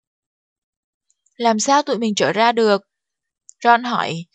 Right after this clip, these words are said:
trong khi tụi nó vội vã đi theo con yêu tinh, vô bóng tối mờ mịt. Bồ Róc thở hổn hển, bám theo chân tụi nó như một con chó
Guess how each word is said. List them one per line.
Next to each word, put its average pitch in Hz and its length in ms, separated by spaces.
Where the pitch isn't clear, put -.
trong 220 180
khi 240 160
tụi 208 200
nó 208 260
vội 262 160
vã 202 200
đi 269 140
theo 269 220
con 277 160
yêu 269 240
tinh, 277 300
vô 208 160
bóng 214 240
tối 226 160
mờ 247 200
mịt. 170 240
Bồ 240 200
Róc 311 220
thở 240 120
hổn 170 280
hển, 175 360
bám 220 200
theo 262 180
chân 240 240
tụi - 160
nó 208 260
như 294 180
một 233 220
con 208 160
chó 214 160